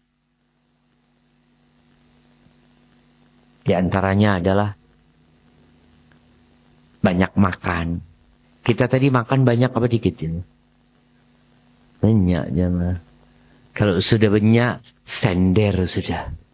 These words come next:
Oh. Kenyamanan ngakan sudah. Semua yang berlebih itu, main bola boleh. Tapi kalau kelebihan,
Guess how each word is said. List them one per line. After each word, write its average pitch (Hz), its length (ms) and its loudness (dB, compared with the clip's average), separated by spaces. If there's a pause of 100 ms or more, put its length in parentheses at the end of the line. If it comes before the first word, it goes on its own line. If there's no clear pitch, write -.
(160)
Oh. - 320 -2 (1700)
Kenyamanan 101 720 2
ngakan 95 720 -2
sudah. 95 320 -2 (1400)
Semua 302 480 2
yang 226 320 4
berlebih 156 560 2
itu, 135 160 2
main 208 400 2
bola 277 320 4
boleh. 175 400 2 (340)
Tapi 226 320 -2
kalau 269 240 0
kelebihan, 269 720 0